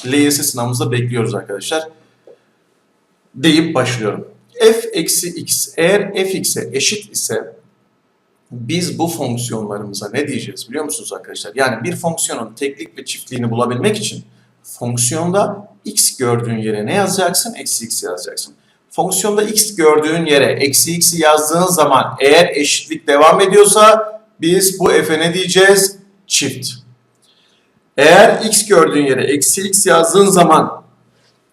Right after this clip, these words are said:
fonksiyonun bize eksilisini veriyorsa biz bu fonksiyonlara da ne diyeceğiz? Tek fonksiyonlar diyeceğiz. Analitik düzlemde çift fonksiyonların grafikleri y eksenine göre simetrik,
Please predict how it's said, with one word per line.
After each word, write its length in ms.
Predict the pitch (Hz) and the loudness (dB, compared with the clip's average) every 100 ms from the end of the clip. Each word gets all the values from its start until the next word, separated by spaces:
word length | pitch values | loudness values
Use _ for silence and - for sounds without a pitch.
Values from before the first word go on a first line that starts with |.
| _ | _
fonksiyonun 680 | - 143 143 - 165 196 240 | -8 -4 -2 0 0 0 2
bize 160 | 180 175 | 2 2
eksilisini 540 | 143 - 139 - 139 | 2 0 -2 -2 0
veriyorsa 440 | 131 127 127 127 - | 0 0 -2 -2 -6
biz 160 | 147 | -6
bu 120 | 190 | -4
fonksiyonlara 600 | 190 139 - 127 117 95 | -2 -2 -2 -4 -2 -4
da 60 | 113 | -4
ne 160 | 143 165 | -4 -4
diyeceğiz? 520 | 170 190 196 - - _ | -2 2 2 0 -8 _
Tek 240 | 170 165 - | -2 -2 -2
fonksiyonlar 640 | 107 - 98 - - - | -8 -10 -12 -12 -14 -16
diyeceğiz. 360 | - - - _ _ _ _ _ _ - | -20 -20 -20 _ _ _ _ _ _ -4
Analitik 600 | 143 175 190 185 226 156 | 0 4 2 2 -4 -6
düzlemde 500 | 143 127 120 107 104 | -6 -2 -2 -2 -4
çift 360 | - 202 202 | -4 -6 -6
fonksiyonların 840 | 160 139 131 - 127 117 113 107 107 | -4 -4 -4 -6 -4 -2 -2 -4 -2
grafikleri 1040 | 131 139 143 131 131 143 165 196 - - _ - | 0 0 -2 -4 0 4 4 4 0 -6 _ -20
y 320 | - 110 131 | -10 0 4
eksenine 760 | 175 - 139 - 135 123 117 120 | 4 2 0 -2 -2 -2 -2 -2
göre 200 | 165 170 | -4 -2
simetrik, 600 | - 185 180 190 190 | -4 -4 -4 -4 -4